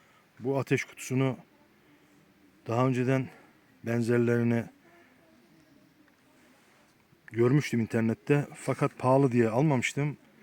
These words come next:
Yerine muadillerini aldım. Onlar da küçük çıktı. Daha işlevselliğini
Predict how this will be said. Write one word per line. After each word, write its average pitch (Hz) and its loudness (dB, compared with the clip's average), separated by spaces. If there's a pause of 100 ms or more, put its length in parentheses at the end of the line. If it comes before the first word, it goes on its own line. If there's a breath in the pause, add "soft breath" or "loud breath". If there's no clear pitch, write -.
(600 soft breath)
Yerine 147 4
muadillerini 139 4
aldım. 117 2
Onlar 123 2
da 113 -2
küçük - -10
çıktı. - -10
Daha 117 0
işlevselliğini 117 -4